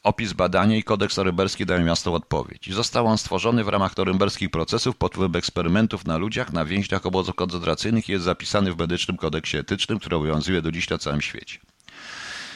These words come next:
E, wymagania dotyczące eksperymentu medycznego jest napisane wyraźnie. Bezwzględna i konieczna jest dobrowolna zgoda osoby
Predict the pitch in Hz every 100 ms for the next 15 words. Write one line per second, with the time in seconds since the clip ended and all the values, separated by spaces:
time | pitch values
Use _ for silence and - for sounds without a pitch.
0 | - - 92 90 95 123 131 160 151 139
1 | 131 139 127 123 - 104 120 123 113 98
2 | 90 - 117 107 101 - 98 - - 110
3 | 104 98 110 98 76 64 62 87 92 123
4 | 127 123 117 101 110 - 107 95 87 90
5 | 98 101 90 82 98 95 92 - 92 90
6 | 62